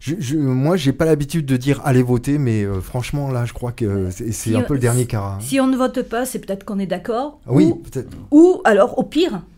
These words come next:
Speaker 2: qu'on est indifférent. Moi, je
Speaker 1: Ouais.
Speaker 2: pense ça.
Speaker 1: Et là, la société, elle se délite, là. Là, là, euh, alors, on a souvent dit : « C'est le dernier, c'est le dernier moment », mais là, il faut y aller, là. Hein, il faut, faut qu'on arrête ça, quoi. Faut arrêter, euh, parce que Macron, Le Pen, et cetera, ils sont tous d'accord, hein,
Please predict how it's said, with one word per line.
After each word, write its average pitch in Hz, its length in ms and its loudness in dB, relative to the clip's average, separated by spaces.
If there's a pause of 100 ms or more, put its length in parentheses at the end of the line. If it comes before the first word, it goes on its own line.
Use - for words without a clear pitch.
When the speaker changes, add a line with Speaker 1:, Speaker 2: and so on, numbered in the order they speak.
(100)
Speaker 2:
qu'on 226 160 -2
est 220 80 -2
indifférent. 208 540 -2 (380)
Moi, 226 180 -6
je 117 80 0
Speaker 1:
Ouais. - 40 -4
Speaker 2:
pense 196 200 -8
ça. - 260 -12
Speaker 1:
Et 117 80 2
là, 156 180 4
la 135 120 4
société, 147 440 0
elle 156 80 4
se - 140 0
délite, 190 400 2
là. 110 240 -2
Là, 156 180 0
là, 170 460 -2 (240)
euh, 113 80 -8
alors, 110 200 -8 (160)
on 123 240 0
a 120 140 2
souvent 170 460 4
dit : « 160 200 2
C'est - 140 -2
le 123 60 -2
dernier, 127 420 0
c'est 120 140 -8
le 113 80 -4
dernier 127 240 0
moment », 135 320 0
mais 120 120 0
là, 143 160 0
il 156 60 2
faut - 140 -4
y 113 80 2
aller, 147 180 2
là. 90 220 -6 (100)
Hein, 92 220 -6
il 107 80 -6
faut, - 160 -12
faut - 160 -12
qu'on 113 160 -2
arrête 113 240 -4
ça, 180 240 -2
quoi. 80 180 -12
Faut - 140 -10
arrêter, 107 400 -6
euh, 95 100 -6 (720)
parce - 180 -4
que 123 200 4
Macron, 135 640 2
Le 131 140 8
Pen, 165 440 4
et 151 160 6
cetera, - 300 -6
ils 170 40 -4
sont 185 140 0
tous 226 220 -2
d'accord, 240 340 0
hein, 165 140 -10